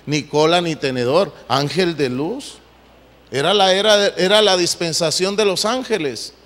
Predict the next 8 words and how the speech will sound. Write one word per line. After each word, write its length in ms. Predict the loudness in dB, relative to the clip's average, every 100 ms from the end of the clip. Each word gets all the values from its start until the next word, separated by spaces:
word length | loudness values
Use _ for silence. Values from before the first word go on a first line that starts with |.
| -20 -6
Está 320 | -2 0 2
la 120 | 2 2
dispensación 800 | 0 -2 -2 0 -2 -2 -2
adámica, 680 | 2 4 4 4 -4 -4 -6 -8 -6 0
de 120 | 4
Adán 320 | 4 4 2
para 200 | 0 0
acá, 420 | -2 -2 -2 -4